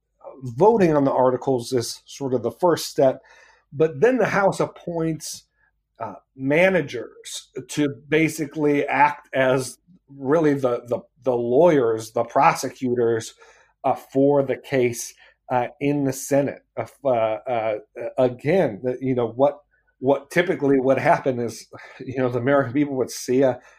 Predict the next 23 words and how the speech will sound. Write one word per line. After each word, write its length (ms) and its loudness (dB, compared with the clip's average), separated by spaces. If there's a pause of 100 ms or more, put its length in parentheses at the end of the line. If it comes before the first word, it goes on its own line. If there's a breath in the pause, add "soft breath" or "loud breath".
(140 soft breath)
a 100 -6
kind 280 0
of 140 -2
trial, 680 2
a 80 -2
presentation 1120 -2
of 320 0
the 100 -2
case 500 -4
from 220 -4
the 80 -4
House 420 0 (380 soft breath)
for 220 0
the 100 -2
Senate 460 -4
to, 260 2 (360 soft breath)
to 160 2
vote 340 4
on. 400 2 (320 soft breath)
That 320 2
vote 240 2
hasn't 340 0
taken 360 -6